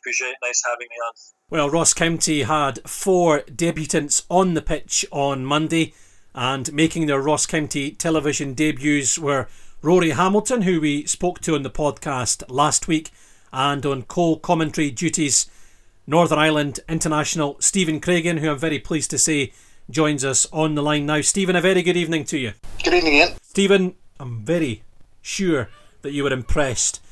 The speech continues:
Speaker 2: with, uh, Stuart Kettlewell's men. You were at the game, you were at the Globo Energy Stadium on Monday. Very impressed with Ross County against your former club, Motherwell?
Speaker 3: Yeah, I was indeed. I was, I was impressed with the setup,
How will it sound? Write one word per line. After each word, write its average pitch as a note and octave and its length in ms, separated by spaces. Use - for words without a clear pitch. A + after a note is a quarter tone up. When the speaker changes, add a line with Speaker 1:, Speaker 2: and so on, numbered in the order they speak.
Speaker 2:
with, C#3 300
uh, C3+ 120
Stuart - 380
Kettlewell's C3+ 560
men. C3+ 220
You C#3 80
were D3 80
at D#3+ 100
the D#3+ 80
game, D#3 260
you C#3 100
were C#3+ 100
at D#3 160
the C3+ 180
Globo D3 300
Energy C3+ 280
Stadium C3+ 380
on B2 120
Monday. C#3 460
Very E3 280
impressed D#3+ 580
with D#3+ 260
Ross D3+ 240
County D#3+ 340
against D3+ 300
your D3 80
former D3+ 320
club, D3 220
Motherwell? D3+ 440
Speaker 3:
Yeah, A3+ 120
I - 20
was G#3 180
indeed. D3 320
I C3+ 40
was, C3+ 400
I D3 40
was C#3 140
impressed D#3+ 420
with D3+ 120
the C3 80
setup, D3+ 400